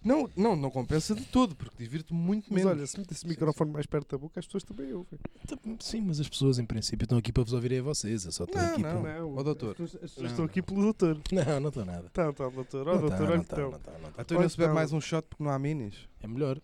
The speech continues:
Speaker 2: Tem que ser.
Speaker 1: Pronto.
Speaker 3: Ah, mas, bom, então tubarões não vai de maneira nenhuma?
Speaker 1: Não, por
Speaker 3: Nem
Speaker 1: mim não.
Speaker 3: para a graça?
Speaker 1: Não, por mim não. Nem, nem, <laughs>
Speaker 2: Olha,
Speaker 1: para a graça.
Speaker 2: olha, eu
Speaker 1: Como
Speaker 2: digo
Speaker 1: quem
Speaker 2: já,
Speaker 1: diz.
Speaker 2: eu digo já,
Speaker 1: Olha.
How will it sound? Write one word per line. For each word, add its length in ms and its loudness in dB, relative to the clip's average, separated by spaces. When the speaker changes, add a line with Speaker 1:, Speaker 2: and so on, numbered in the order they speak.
Speaker 2:
Tem 100 -20
que 60 -20
ser. 160 -18
Speaker 1:
Pronto. 420 -10
Speaker 3:
Ah, 300 8
mas, 360 6
bom, 300 2
então 400 4
tubarões 460 4
não 120 4
vai 200 2
de 80 -4
maneira 260 -2
nenhuma? 320 -2
Speaker 1:
Não, 260 -4
por 140 2
Speaker 3:
Nem 100 6
Speaker 1:
mim 40 2
não. 40 2
Speaker 3:
para 60 4
a 40 2
graça? 440 0
Speaker 1:
Não, 120 0
por 140 -6
mim 120 -2
não. 180 -4
Nem, 160 6
nem, 240 -6
<laughs> 240 0
Speaker 2:
Olha, 300 0
Speaker 1:
para 180 10
a 20 4
graça. 380 6
Speaker 2:
olha, 200 10
eu 140 10
Speaker 1:
Como 140 12
Speaker 2:
digo 20 2
Speaker 1:
quem 80 10
Speaker 2:
já, 160 12
Speaker 1:
diz. 240 2
Speaker 2:
eu 140 12
digo 240 10
já, 140 10
Speaker 1:
Olha. 200 2